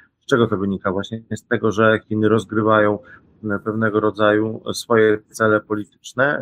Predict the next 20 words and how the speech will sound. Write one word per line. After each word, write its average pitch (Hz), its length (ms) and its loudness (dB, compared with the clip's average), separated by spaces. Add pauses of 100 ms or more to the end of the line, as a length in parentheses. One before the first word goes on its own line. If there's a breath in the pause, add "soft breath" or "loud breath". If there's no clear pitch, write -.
rękami 110 420 -2
Rosji. 147 440 -6 (340 soft breath)
No 123 100 0
i 131 60 0
drugie 135 300 -4
pytanie 135 460 -2
jest 127 260 -6 (140)
takie, 123 300 -2
czy, 123 420 -2
mm, 117 260 -2
to 123 80 4
jest, 123 420 -2
e, 120 400 2 (180)
czy 120 60 -14
to 131 80 -6
nie 151 100 0
jest 170 140 -2
przypadkiem 127 440 -4
tak, 120 220 2
że 113 140 2